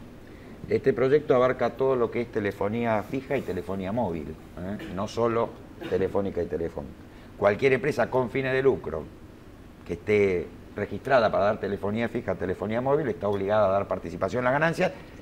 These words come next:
y esto equivale además a que todos los trabajadores de todas las empresas de telefonía fija o móvil tengan derecho a, a, a tener una participación en las ganancias.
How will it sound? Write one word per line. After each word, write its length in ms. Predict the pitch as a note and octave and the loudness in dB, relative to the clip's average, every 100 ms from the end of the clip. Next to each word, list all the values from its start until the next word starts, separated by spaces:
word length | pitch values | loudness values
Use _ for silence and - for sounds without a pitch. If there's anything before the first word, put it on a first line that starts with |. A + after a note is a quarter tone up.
| - - - | -18 -20 -10
y 140 | - C3+ | 2 4
esto 160 | C3+ | 4
equivale 380 | C3 C3 C#3+ D3 | 2 4 4 6
además 360 | D#3 E3 E3+ - | 4 6 4 2
a 80 | G2 | 0
que 120 | F#2+ | 0
todos 380 | F2+ C#3+ C3 A2 | 2 4 6 6
los 180 | G2 F2 | 4 2
trabajadores 840 | G2+ G#2+ G#2+ C3+ B2+ B2+ C3 - - D2+ | 2 4 4 4 4 2 -2 -8 -14 -6
de 100 | E2 | -2
todas 460 | A2 A#2+ A2+ G2 | 6 8 8 6
las 160 | F#2 F#2 | 4 0
empresas 420 | F#2+ G2 D#2+ F2+ | -2 -4 0 0
de 20 | |
telefonía 600 | F2 F2+ E2+ G2 G#2 F#2+ | 0 -4 -2 -2 0 -2
fija 240 | F2 A2+ C3+ | -2 0 2
o 40 | |
móvil 340 | C#3+ C3+ D#3+ D#3 - - - - | 6 6 6 0 -10 -18 -10 0
tengan 300 | A#2+ A#2+ A#2 | 4 4 4
derecho 380 | A#2 B2+ B2+ | 2 2 2
a, 200 | B2 F#2+ | 4 4
a, 380 | D2+ - D#2 D2 - | 2 -2 -4 -4 -4
a 200 | D2 C#2+ - - - - | -4 -4 -10 -16 -20 -8
tener 220 | - G2+ A#2 | -4 -2 0
una 180 | G#2+ | 0
participación 640 | G2 F2+ F#2 F2 F#2+ F#2 G2+ | 0 -2 -4 -4 -4 -2 -2
en 60 | E2+ | -2
las 80 | |
ganancias. 520 | D#2 D#2+ D2+ - - | -4 -6 -8 -10 -12